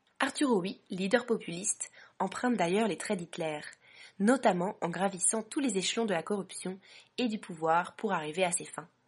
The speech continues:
Car même si le domaine de prédilection de Rouy est le chou-fleur et non la politique, l'engrenage est le même. La société choisit des boucs émissaires et s'en remet à une figure autoritaire et à ses sbires.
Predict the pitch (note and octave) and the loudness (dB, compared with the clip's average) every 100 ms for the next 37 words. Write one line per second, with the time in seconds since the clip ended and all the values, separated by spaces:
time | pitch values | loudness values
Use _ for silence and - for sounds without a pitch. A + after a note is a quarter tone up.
0 | _ _ _ _ - - - A#3+ D#4+ G4+ | _ _ _ _ -20 -18 2 4 4 2
1 | C4+ A#3+ A3+ B3 A#3+ F#3 - G3 F#3+ F#3+ | 2 4 6 6 4 2 0 -2 0 0
2 | - A3+ F#3 F3 G3 G3 _ E3 D#3 D3+ | 0 0 0 0 -2 -6 _ -4 -2 -4
3 | A3 - G3+ F#3+ D#3 - - E3 G#3 E3+ | -4 -2 4 4 4 -4 -4 0 2 2
4 | - F#3+ - - - - - - - - | 2 -2 -4 -10 -8 -16 -16 -18 -14 -2
5 | F#3 F#3 E3+ F3 F#3+ F3+ - F3 D#3+ E3 | 0 0 0 2 2 0 -4 -4 -2 -2
6 | D#3 D3+ - _ - - - E3 D#3+ A3+ | -4 -8 -14 _ -20 -20 -6 -4 0 0
7 | - G#3 F#3+ G3 - F3 E3 D#3+ F#3+ G#3+ | 0 -2 0 0 0 -2 -2 -4 -2 0
8 | F#3 - - D3+ E3 - - - - F3 | 0 0 -2 -2 -4 -8 -20 -10 -4 -2
9 | E3+ E3 F3 G3+ D3+ D3 D#3 D#3 C#3+ - | 0 -2 0 0 0 -6 -10 -8 -8 -4
10 | A3 A3 E3 C#3 - E3 F3 - - D#3 | -4 -2 -8 -8 -8 -6 -6 -10 -4 -2
11 | E3+ - D3 - D#3+ D3 - | 0 -2 -6 -10 -8 -8 -14